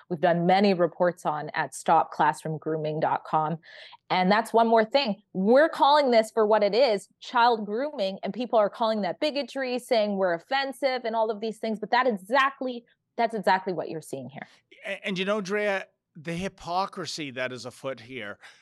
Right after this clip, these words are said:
Speaker 2: Uh, several weeks ago at a Durham District School Board meeting, before that is, they banned parents. Can you imagine that? And, uh, and,
Speaker 1: Yeah.
Speaker 2: and, and essentially, and I'm banned as well, indefinitely, because I asked a trustee an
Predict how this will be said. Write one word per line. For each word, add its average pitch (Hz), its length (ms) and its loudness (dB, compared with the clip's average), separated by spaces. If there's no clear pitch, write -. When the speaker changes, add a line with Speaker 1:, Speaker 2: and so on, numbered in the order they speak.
Speaker 2:
Uh, 135 200 -6
several 185 420 -4
weeks 160 260 -8
ago 139 400 -2
at 135 180 -6
a 131 100 -6
Durham 147 360 -8
District 135 400 -10
School 151 320 -6
Board 131 380 -6
meeting, 131 340 -10
before 160 520 -4
that 135 220 -2
is, 127 220 -8
they 139 160 -6
banned 143 580 -4
parents. 127 420 -8
Can - 140 -14
you 147 60 -10
imagine 143 400 -8
that? 135 280 -6
And, 120 360 -10
uh, 113 420 -6
and, 147 140 -6
Speaker 1:
Yeah. 147 100 -8
Speaker 2:
and, 156 220 -8
and 156 160 -14
essentially, 190 340 -12
and 160 140 -6
I'm 202 160 -2
banned 135 280 -4
as 113 140 -12
well, 117 220 -2
indefinitely, 143 800 -8
because 151 260 -8
I 143 100 0
asked 143 260 -4
a 135 80 -6
trustee 143 520 -8
an 131 140 -8